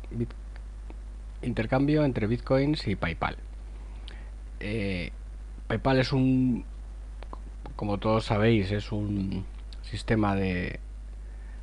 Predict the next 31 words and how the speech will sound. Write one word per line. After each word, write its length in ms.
pues, 120
para 240
transferir 480
dinero 380
a 40
través 260
del 120
correo 300
electrónico. 680
Entonces 240
tú 80
te 140
haces 260
una 160
cuenta 480
y 240
tú 140
puedes 260
comprar 480
a 60
alguien 200
que 80
tenga 300
PayPal, 360
pues 220
le 60
envías 280
el 80
dinero 380
o 260
alguien 480